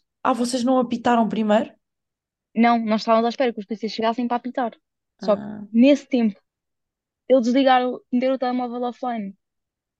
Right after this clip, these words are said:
Speaker 2: Tipo,
Speaker 1: Ok.
Speaker 2: desligaram. E a partir do momento em que o telemóvel fica offline, deixas de saber a localização exata,
Speaker 1: Yeah.
Speaker 2: deixas de poder acionar, acionar o sinal sonoro. Yeah.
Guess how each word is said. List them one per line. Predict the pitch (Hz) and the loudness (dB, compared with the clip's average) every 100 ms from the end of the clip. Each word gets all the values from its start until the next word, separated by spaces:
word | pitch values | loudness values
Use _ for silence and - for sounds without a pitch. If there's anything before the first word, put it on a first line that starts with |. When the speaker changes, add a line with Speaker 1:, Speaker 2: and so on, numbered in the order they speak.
| _ - | _ -8
Speaker 2:
Tipo, | 202 | -4
Speaker 1:
Ok. | |
Speaker 2:
desligaram. | 214 277 453 254 190 - _ _ _ - | 0 2 4 0 -4 -14 _ _ _ -4
E | 226 | -2
a | |
partir | 262 | 0
do | 311 | 2
momento | 302 | 0
em | 285 | 0
que | |
o | |
telemóvel | 285 277 269 247 | 0 2 0 0
fica | 269 | -4
offline, | 233 247 247 262 - _ _ _ _ _ _ _ - | -4 -4 -2 -4 -8 _ _ _ _ _ _ _ 4
deixas | 269 294 302 | 4 4 -2
de | |
saber | 277 269 | 0 0
a | |
localização | 233 262 247 240 247 | 0 0 -2 -4 -6
exata, | 233 214 214 - | -4 -4 -6 -6
Speaker 1:
Yeah. | 196 196 185 185 _ _ | -6 -4 -6 -12 _ _
Speaker 2:
deixas | 233 262 269 277 | -2 -2 0 -2
de | 233 269 254 247 233 | 0 0 0 -2 -4
poder | - 233 233 220 226 220 | -6 -2 -2 -2 -2 -2
acionar, | 220 - 226 - - | -4 -6 -12 -14 -14
acionar | - 214 220 214 | -12 -8 -6 -6
o | |
sinal | 233 220 | -4 -4
sonoro. | 214 208 208 220 _ _ _ _ _ _ _ _ _ _ _ _ - | -4 -10 -14 -18 _ _ _ _ _ _ _ _ _ _ _ _ -4
Yeah. | 185 | -4